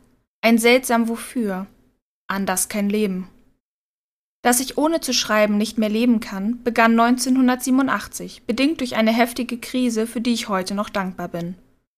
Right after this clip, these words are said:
Damals gab mir meine Mutter, die zugleich der Mensch ist, der mich am besten kennt, den Rat:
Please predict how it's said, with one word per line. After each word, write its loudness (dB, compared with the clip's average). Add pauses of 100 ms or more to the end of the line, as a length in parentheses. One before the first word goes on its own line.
(380)
Damals 4
gab 6
mir 2
meine 4
Mutter, -2
die -4
zugleich 2
der 2
Mensch 2
ist, -4
der 2
mich 0
am 0
besten -2
kennt, -6
den -2
Rat: 0